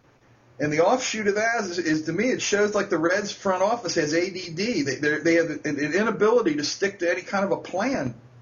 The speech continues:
for the future. I remember, and I haven't been able to dig up a quote, but it seemed to me like I remember Jocketty saying right before the trade deadline that we're not gonna trade our be-, our best prospects,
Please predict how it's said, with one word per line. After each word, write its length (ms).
for 160
the 80
future. 500
I 200
remember, 480
and 100
I 60
haven't 320
been 100
able 200
to 60
dig 360
up 140
a 60
quote, 520
but 180
it 140
seemed 280
to 40
me 140
like 160
I 140
remember 280
Jocketty 480
saying 240
right 220
before 260
the 80
trade 300
deadline 320
that 80
we're 80
not 240
gonna 120
trade 300
our 80
be-, 140
our 240
best 320
prospects, 720